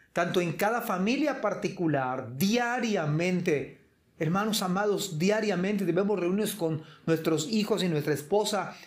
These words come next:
leer la palabra y adorar al Señor. Como cada uno en secreto por sí solo, usted debe tener un tiempo a solas con su Señor.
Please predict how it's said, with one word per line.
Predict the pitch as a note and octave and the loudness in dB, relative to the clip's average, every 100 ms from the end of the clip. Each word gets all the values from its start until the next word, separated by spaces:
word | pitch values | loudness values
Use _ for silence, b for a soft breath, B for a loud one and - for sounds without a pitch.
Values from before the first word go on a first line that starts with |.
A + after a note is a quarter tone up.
| B | B
leer | D#3+ G3 | 2 2
la | G3 G3 G3 | 0 -2 -2
palabra | D3 D3+ F#3 G3+ F#3+ | 0 0 0 0 -2
y | F3 | 0
adorar | D#3 D3+ E3+ | 0 0 0
al | F#3 | -2
Señor. | - D3+ D3+ F3+ F3+ - - _ _ _ _ _ _ _ _ _ _ _ | -2 -2 0 0 -2 -8 -18 _ _ _ _ _ _ _ _ _ _ _
Como | - G3 G3+ | 0 2 2
cada | A#3 A#3+ A3+ | 0 0 0
uno | A#3+ | 0
en | A3 G3+ | 0 0
secreto | G3 D#3+ G3 G3+ G3+ | 0 0 0 2 0
por | F3+ D#3 | 0 0
sí | F#3+ | 0
solo, | F#3+ E3+ F3 | 0 2 0
usted | D#3 A3+ | 2 2
debe | A#3+ A3 | 2 0
tener | A3+ G3+ G#3+ | 0 0 0
un | A3+ | 0
tiempo | A3 A3 A3 A3+ - | 0 0 0 -2 -2
a | D#3+ | -2
solas | - - A3 A3+ A#3 A3+ | -2 0 0 0 0 -2
con | F#3+ E3 | -4 -2
su | D#3 | -2
Señor. | - D#3 E3+ G#3 A3 G3+ - | -2 -2 0 0 -2 -4 -10